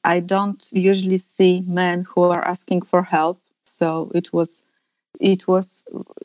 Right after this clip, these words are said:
really uncomfortable for me to watch that they, that, that this, this, um, fundraiser is not going so well that like, like it should.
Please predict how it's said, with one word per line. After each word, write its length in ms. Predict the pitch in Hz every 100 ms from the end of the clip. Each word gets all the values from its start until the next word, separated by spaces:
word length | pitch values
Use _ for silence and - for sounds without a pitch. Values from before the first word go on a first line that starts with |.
| - - -
really 600 | 190 208 233 226 220 - - _ _ _ _ _ _ -
uncomfortable 800 | 196 185 - 285 - 233 185 185
for 200 | 185 190
me 140 | 185 190
to 140 | 190
watch 560 | 170 220 220 - - _
that 180 | 180 170 - _ _ _ _ _ _ _
they, 380 | 180 202 202 196 - _
that, 300 | - 190 160
that 260 | 196 190 180
this, 340 | 220 220 - -
this, 520 | 185 202 202 - - - - - -
um, 840 | 185 180 180 180 180 180 180 170 - -
fundraiser 680 | 214 226 233 202 190 190 -
is 160 | 185
not 240 | 196 220 208
going 380 | 208 202 196 196
so 340 | - - 208
well 340 | 214 202 190 208
that 160 | 180 175 _ _ _ _ _
like, 320 | - 185 160 185
like 260 | 190 185
it 120 | 185 -
should. 380 | - 196 190